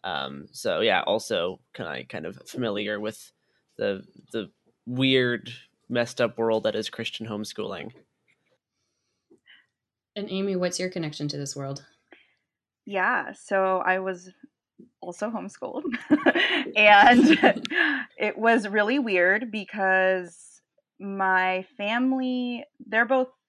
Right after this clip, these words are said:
Speaker 3: uh, immigrants, Central American immigrants, and so it was, like, a situation where, like, they were learning English and they were teaching me English, and then, like, they were,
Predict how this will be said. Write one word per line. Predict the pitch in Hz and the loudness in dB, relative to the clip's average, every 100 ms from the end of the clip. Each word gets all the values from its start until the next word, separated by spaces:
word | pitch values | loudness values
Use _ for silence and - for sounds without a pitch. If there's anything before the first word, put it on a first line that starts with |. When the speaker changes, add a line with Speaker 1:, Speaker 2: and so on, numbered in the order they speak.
| _ _ - | _ _ -2
Speaker 3:
uh, | 190 - | -2 -2
immigrants, | 220 196 175 180 240 - | -4 0 0 0 -6 -8
Central | 190 196 | -8 -6
American | 190 190 185 | -6 -6 -8
immigrants, | 185 180 175 190 247 - | -8 -2 -2 -4 -10 -8
and | 190 185 | -8 -6
so | - 190 185 | -2 0 0
it | 180 | -4
was, | 185 196 180 | -8 -10 -6
like, | 196 190 | -4 2
a | 180 180 - _ - - - | 2 0 -8 _ -20 -20 -8
situation | - 269 269 254 254 240 | -4 0 2 2 0 2
where, | 214 | 4
like, | 208 190 180 | 4 2 0
they | 185 | -2
were | 196 208 | 0 0
learning | 202 208 180 | 0 -2 -4
English | 196 196 196 190 - | -2 2 4 2 -2
and | - - | -6 0
they | 175 | 0
were | 185 | 0
teaching | 208 190 196 | -4 -10 -10
me | 185 180 | -10 -10
English, | 185 180 180 180 180 - - - - - - _ | -6 -2 -2 -4 -8 -18 -20 -20 -20 -20 -20 _
and | 285 247 | 4 8
then, | 247 208 220 | 8 8 8
like, | 220 208 190 - | 6 6 -2 -6
they | 190 208 | 0 2
were, | 214 | 0